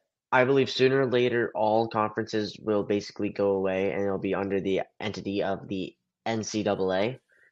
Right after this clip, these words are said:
and then they'll just distribute games that way. But I do believe that there should be a playoff, because this is gonna be a really bold statement, but I don't think if you give me the best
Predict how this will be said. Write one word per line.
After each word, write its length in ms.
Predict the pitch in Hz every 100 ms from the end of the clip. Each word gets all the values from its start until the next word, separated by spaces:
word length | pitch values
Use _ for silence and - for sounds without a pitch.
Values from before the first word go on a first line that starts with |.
| _ _
and 220 | - 113 113
then 240 | 113 113
they'll 140 | 117
just 160 | 110 107
distribute 500 | 104 - 110 101 104
games 300 | 101 98 -
that 220 | 98 73
way. 280 | 120 127 127 _ _ _ _ _ -
But 200 | 127 -
I 140 | 131
do 240 | 123 143
believe 380 | 143 147 135 131
that 100 | 107
there 100 | 113
should 160 | 113 117
be 80 | 107
a 60 |
playoff, 460 | 104 101 95 101 107
because 460 | 113 110 117 104 - _ _ _ _ _ _ _ _ _
this 140 | 151 151
is 60 |
gonna 100 | 175
be 120 | 156
a 60 | 127
really 260 | 123 123 117
bold 380 | - 113 117
statement, 560 | - - 107 - 135 120 - -
but 280 | 120 123 -
I 180 | 117 127
don't 260 | 143 135 -
think 280 | - 131 127
if 140 | 120 107
you 200 | 117 117
give 180 | 120
me 200 | 117 117
the 240 | 101 101 90 _
best 580 | - 110 113 - - -